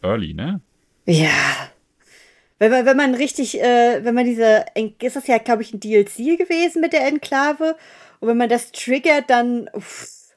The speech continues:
Speaker 2: wenn man das zu früh triggert, ist das echt heftig. Ähm,
Speaker 1: Ja, ich glaube, das kommt, wenn du diesen Pyro töten sollst. Der hat ja so eine
Speaker 2: Genau,
Speaker 1: Hellfire-Armor
Speaker 2: genau,
Speaker 1: an.
Speaker 2: der hat die
Speaker 1: Und
Speaker 2: Hellfire.
Speaker 1: dann geht das los. Und dann,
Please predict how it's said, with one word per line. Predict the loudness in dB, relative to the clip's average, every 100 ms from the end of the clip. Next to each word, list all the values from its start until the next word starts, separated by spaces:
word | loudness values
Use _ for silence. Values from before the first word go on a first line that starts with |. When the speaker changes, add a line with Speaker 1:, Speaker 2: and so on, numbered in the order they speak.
| _
Speaker 2:
wenn | -2
man | 2
das | 0
zu | -2
früh | -8 -4 -6
triggert, | -2 0 4 2
ist | 2 -6
das | -6
echt | -6 -6 -4
heftig. | -4 -2 -6 -6 _ _ _ -20 -20 -20 _ -2
Ähm, | 4 4
Speaker 1:
Ja, | 4
ich | 2
glaube, | 2 2 2
das | -2 -4 -10
kommt, | -2 -2 -2 -6
wenn | -6 -6
du |
diesen | -8 -12 -16
Pyro | -6 -4 -2 -2 -6
töten | -6 -8 -6 -10
sollst. | -8 -8 -8 -8
Der |
hat | -4
ja | -4
so | -4
eine | -4 -4 -6
Speaker 2:
Genau, | -8
Speaker 1:
Hellfire-Armor | -2 2 4 4 4 2 0
Speaker 2:
genau, | -4 -2
Speaker 1:
an. | -2
Speaker 2:
der | -2
hat | -4
die | -6
Speaker 1:
Und | -2
Speaker 2:
Hellfire. | -2 -2 0 0
Speaker 1:
dann | 2 0
geht | 0
das | -4 -4
los. | -6 -6 -8 -12 -16
Und | -12 -6
dann, | -6